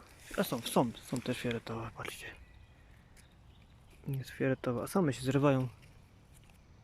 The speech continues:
Ale są mniejsze niż tam te pierwsze stanowisko, co było godami.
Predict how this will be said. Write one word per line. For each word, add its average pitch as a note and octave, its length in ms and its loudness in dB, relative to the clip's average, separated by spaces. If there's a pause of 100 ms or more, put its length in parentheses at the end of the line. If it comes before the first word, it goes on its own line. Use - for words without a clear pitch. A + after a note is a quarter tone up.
(460)
Ale D3 140 4
są D3 120 0
mniejsze C#3 520 6
niż A2+ 260 -8
tam A2+ 260 -8 (760)
te C#3 80 -4
pierwsze A#2+ 480 -4
stanowisko, B2+ 600 -4
co B2+ 120 -4
było A#2+ 300 -4 (2000)
godami. A#2+ 600 -6